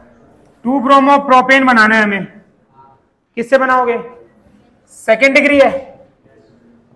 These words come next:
ब्रोमो बनाना है ना, एक ही रिएजेंट डालूंगा, बार बार यार बहुत ज्यादा हो जाता है ना। क्या डाल दूं इसमें? सेकंड डिग्री वाला एचबीआर में नहीं,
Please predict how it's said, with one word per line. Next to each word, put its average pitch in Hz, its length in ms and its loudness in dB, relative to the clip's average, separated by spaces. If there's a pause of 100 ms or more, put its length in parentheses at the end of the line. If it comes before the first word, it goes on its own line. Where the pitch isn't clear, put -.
(180)
ब्रोमो 247 360 0
बनाना 262 300 4
है 254 60 -2
ना, 269 100 -4
एक 269 180 2
ही 285 80 -2
रिएजेंट 285 320 0
डालूंगा, 220 380 2
बार 220 240 2
बार 233 140 2
यार 233 140 2
बहुत 190 200 -2
ज्यादा 190 200 -4
हो 156 60 -6
जाता 147 200 -12
है 170 60 -6
ना। 220 100 -6 (680)
क्या 247 120 2
डाल 277 160 6
दूं 277 100 0
इसमें? 220 420 -4 (920)
सेकंड 240 400 -4
डिग्री 277 240 0
वाला 269 240 6
एचबीआर 269 440 2
में 269 80 -2
नहीं, 190 240 -4